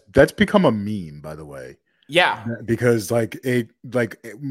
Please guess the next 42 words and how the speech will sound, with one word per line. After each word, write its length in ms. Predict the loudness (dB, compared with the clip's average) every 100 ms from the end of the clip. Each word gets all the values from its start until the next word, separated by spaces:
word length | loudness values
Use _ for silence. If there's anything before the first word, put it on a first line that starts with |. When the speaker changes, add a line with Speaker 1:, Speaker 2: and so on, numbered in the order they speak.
| -8
Speaker 1:
you'll 300 | 0 6 6
see 420 | 4 -2 -2 2 2
it 20 |
a 60 | 2
lot 220 | 0 -2
of 80 | -2
times, 360 | -4 -4 -6
like, 160 | -10 -8
there's, 200 | -8 -6
like, 140 | -6
a, 40 | -8
like, 460 | -10 -12 -14 -12
a 40 | -10
white 280 | -10 -10
dude. 360 | -12 -12 -12 -16 _ -20 -6 0
Remember, 180 | 4
remember 380 | 4 2 2 2
the, 40 | 2
I 60 |
don't 80 | 0
remember 240 | 0 -2
the 80 | -2
name 160 | -6 -8
of 80 | -8
the 60 |
guy. 160 | -10 -12
He, 280 | -12 -14 -14
he 160 | -12 -10
murdered 380 | -6 -6 -6 -8
his 200 | -12 -8
girlfriend 680 | -8 -8 -8 -8 -10 -12 -14
and 100 | -14
then 160 | -14
was, 220 | -14 -14
like, 180 | -16 -20 _ -18
ran 240 | -14 -12
off 300 | -10 -10 -12
and 80 | -14
was, 100 | -16
like, 280 | -16 -20 _
in 160 | -18 -16
the, 220 | -16